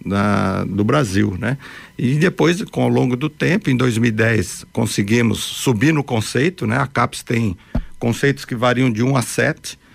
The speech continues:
isso é importante destacar, né? Conceitos que são abaixo de três, o governo brasileiro não reconhece o título de uma pessoa que fez mestrado, doutorado num programa que tem conceito abaixo de três.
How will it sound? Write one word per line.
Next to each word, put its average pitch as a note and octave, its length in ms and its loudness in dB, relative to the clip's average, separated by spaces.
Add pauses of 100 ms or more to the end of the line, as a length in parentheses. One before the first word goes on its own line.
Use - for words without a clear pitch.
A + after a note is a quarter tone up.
(140)
isso - 180 -4
é B2+ 60 4
importante A#2 540 0
destacar, - 600 -2
né? D#3 260 2
Conceitos C3+ 460 0
que - 140 -4
são B2 260 2
abaixo A#2 380 2
de A#2 100 -2
três, A2+ 500 0
o A#2 120 -6
governo A#2+ 380 2
brasileiro A#2+ 440 0
não C#3+ 160 2
reconhece B2+ 540 0
o G#2+ 40 -6
título A#2+ 440 -2
de G#2 100 -2
uma A2 140 0
pessoa G#2+ 420 -2
que G#2+ 120 -8
fez G#2+ 260 -2
mestrado, G#2 400 0
doutorado G2 580 -2 (480)
num G#2 260 2
programa G2+ 420 2
que - 80 -14
tem G2+ 140 0
conceito G2 480 -2
abaixo F#2+ 340 -2
de G#2 100 -8
três. G#2 500 -2